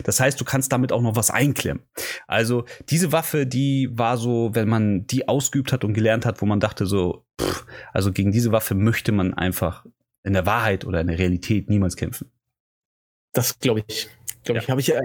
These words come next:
Speaker 2: gar nicht dran gedacht, aber die, die gab's ja auch bei Tiger and Dragon in der berühmten Szene.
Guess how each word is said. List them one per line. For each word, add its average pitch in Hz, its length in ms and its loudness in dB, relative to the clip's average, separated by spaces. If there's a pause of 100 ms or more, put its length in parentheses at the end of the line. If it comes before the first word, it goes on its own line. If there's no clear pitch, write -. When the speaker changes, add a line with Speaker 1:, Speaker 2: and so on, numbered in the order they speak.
Speaker 2:
gar 160 160 2
nicht 160 180 -2
dran 151 140 0
gedacht, 156 380 0
aber 131 320 0
die, 135 200 -4
die 151 200 -2
gab's 160 220 0
ja 175 60 0
auch 156 120 -4
bei 131 140 0
Tiger 143 300 0
and 131 140 0
Dragon 131 260 0
in 117 120 0
der 117 80 2
berühmten 127 400 0
Szene. 117 420 -2